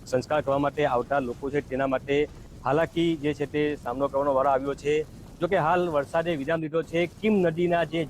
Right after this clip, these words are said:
જળ સ્તર છે, તેમાં ઘટાડો નોંધાઈ રહ્યો છે, પરંતુ જે પ્રમાણે જે સ્મશાન ગૃહ છે, સ્મશાન ગૃહમાં જે પાણી ભરાઈ જતા લોકોએ હાલાકીનો સામનો કરવાનો વારો આવ્યો છે.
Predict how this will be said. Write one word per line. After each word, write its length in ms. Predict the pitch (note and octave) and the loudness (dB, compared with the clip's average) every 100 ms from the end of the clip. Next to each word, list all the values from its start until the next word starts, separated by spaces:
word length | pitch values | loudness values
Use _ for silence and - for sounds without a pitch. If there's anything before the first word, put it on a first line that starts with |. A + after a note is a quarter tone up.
| D3 | 2
જળ 160 | E3+ | 2
સ્તર 260 | E3 D#3+ D#3+ | 2 2 0
છે, 160 | - E3+ | 2 -2
તેમાં 420 | D3 D3 D#3+ D#3 - - G2+ | 0 2 2 0 -8 -18 -2
ઘટાડો 320 | C#3 D3 F3+ | -2 2 2
નોંધાઈ 260 | F3+ D#3 D#3+ | 2 4 2
રહ્યો 200 | D3+ D#3 | 2 0
છે, 160 | D3+ D#3+ | -2 -6
પરંતુ 380 | - E3 F#3 G3+ | -2 -4 -2 -4
જે 180 | C#3+ F#3+ | 2 0
પ્રમાણે 460 | F#3+ E3+ E3+ F3 F#3+ F#3+ - - - | 2 2 4 4 4 2 -6 -20 -4
જે 80 | D#3+ | -2
સ્મશાન 460 | D#3+ - D3 F#3+ G#3+ | -2 0 0 2 2
ગૃહ 180 | F#3 F3 | 4 2
છે, 140 | E3 F#3 | 4 0
સ્મશાન 400 | E3+ D3 C#3 E3+ E3+ | 0 -4 -2 -2 -2
ગૃહમાં 380 | D3 D#3 E3 | -4 0 2
જે 80 | D#3+ | 2
પાણી 320 | D#3 C#3+ F3+ | 0 0 2
ભરાઈ 200 | F#3 D#3 | 4 4
જતા 300 | D#3 D3 D3+ D3 | 2 2 4 2
લોકોએ 520 | C#3+ - F3 D3 C#3+ | 0 0 4 4 4
હાલાકીનો 520 | B2 D3+ C#3 C#3+ C3 C3 | 2 2 2 -2 -4 -2
સામનો 300 | C3 C#3 B2 | -2 -2 -2
કરવાનો 280 | B2 A#2+ | 0 2
વારો 180 | A#2 A#2 | 2 4
આવ્યો 240 | A2 A2 G#2 | 2 0 -6
છે. 240 | B2 G2+ | -4 -4